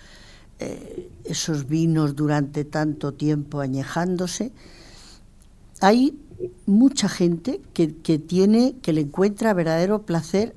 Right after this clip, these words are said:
a consumir esos vinos jóvenes con carácter primario completamente, en el que uno ve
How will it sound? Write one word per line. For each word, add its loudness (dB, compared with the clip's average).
a -2
consumir 0
esos -4
vinos -2
jóvenes -2
con 2
carácter 0
primario 0
completamente, -2
en 0
el 2
que 0
uno 0
ve 4